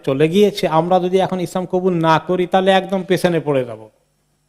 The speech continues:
এখন ইসলামটা কবুল করলে হয়তো আমাদেরকে একটু গণবে, আমাদেরকে শেয়ার করবে, আমরা মোটামুটি মদিনার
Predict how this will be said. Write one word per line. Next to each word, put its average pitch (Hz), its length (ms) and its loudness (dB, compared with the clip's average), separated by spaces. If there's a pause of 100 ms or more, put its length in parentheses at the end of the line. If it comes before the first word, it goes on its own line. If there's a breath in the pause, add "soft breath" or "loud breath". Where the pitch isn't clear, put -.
(640)
এখন 160 280 0
ইসলামটা 202 600 -4
কবুল 214 260 -2
করলে 202 260 0
হয়তো 190 240 -2
আমাদেরকে 185 500 0
একটু 190 160 2
গণবে, 170 640 0 (540)
আমাদেরকে 165 460 2
শেয়ার 170 340 2
করবে, 160 460 -6 (420)
আমরা 156 300 4
মোটামুটি 175 500 0
মদিনার 156 720 0